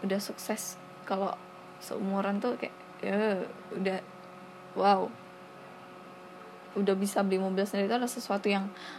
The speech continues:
luar biasa ya menurut aku. Dan juga banyak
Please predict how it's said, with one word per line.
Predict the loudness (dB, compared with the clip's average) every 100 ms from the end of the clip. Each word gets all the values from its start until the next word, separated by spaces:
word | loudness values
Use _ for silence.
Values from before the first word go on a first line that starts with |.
| 2
luar | 4 4
biasa | 2 0 0 0 0
ya | 0 0
menurut | -2 -2
aku. | -2 -4 -4 -6 -10 -16 -16 -16 -16 -16 -16 -16 -16 -16 -16 -16 -16 -16 -16 -16 -16 -16 -14 -16 -14 -14 -14 -14 -16 -14 -16 -16 -14 -14 -14 -14 -14 -14 -16 0
Dan | 2 2
juga | -2 0 0 0 2
banyak | 4 4 4 4 4 2